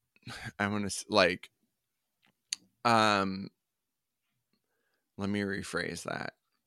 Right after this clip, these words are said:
Being able to share your emotions with God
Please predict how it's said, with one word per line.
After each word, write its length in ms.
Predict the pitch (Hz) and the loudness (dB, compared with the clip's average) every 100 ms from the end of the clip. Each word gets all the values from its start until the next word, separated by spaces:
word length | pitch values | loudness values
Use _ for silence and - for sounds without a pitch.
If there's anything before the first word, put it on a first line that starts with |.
| _ _ _ _ _ _ _ _ - - | _ _ _ _ _ _ _ _ -20 -10
Being 320 | 110 131 156 139 | 0 4 4 4
able 440 | 110 113 120 120 | 4 6 6 6
to 160 | - 101 | 4 4
share 460 | - - 98 101 | 4 4 6 6
your 220 | 104 101 | 4 4
emotions 640 | 92 87 90 - 82 82 - | 2 0 -2 -2 -4 -4 -4
with 220 | 82 - | -6 -2
God 500 | 71 67 53 64 | 0 0 0 -4